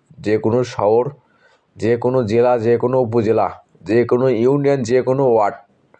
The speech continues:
ঠিক সেখান থেকেই নিতে পারবেন। আমরা চৌষট্টি জেলায় হোম ডেলিভারি দিয়ে থাকি। ঘরে বসে অর্ডার করবেন, ঘরে বসে ডেলিভারি নেবেন। আর এখানে প্রতারিত হওয়ার কোনো ভয় নেই। ভিডিওতে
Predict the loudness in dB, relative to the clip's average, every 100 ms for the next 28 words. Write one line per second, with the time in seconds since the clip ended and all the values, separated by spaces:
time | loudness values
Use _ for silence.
0 | _ _ _ _ _ -6 -4 -4 -4 -2
1 | -2 -2 -2 -2 -2 -2 0 0 0 -2
2 | -4 _ _ _ _ _ -10 -4 -2 -2
3 | -2 -2 -2 -2 -4 -6 -6 -2 0 2
4 | 2 0 -4 _ _ _ _ _ -4 -2
5 | 0 0 0 0 0 -2 -2 -2 -2 -4
6 | _ _ _ _ _ _ _ -4 0 0
7 | 0 -2 -2 -2 -2 0 -2 0 0 -2
8 | -6 _ _ -12 -6 -2 -2 -2 -4 0
9 | 0 2 0 0 0 -2 -2 _ _ _
10 | _ _ _ -6 -2 -2 -2 -4 -4 -4
11 | -2 -2 0 -2 -2 -2 -2 -2 -2 -2
12 | -4 -4 _ _ _ _ _ _ -6 -2
13 | 0 0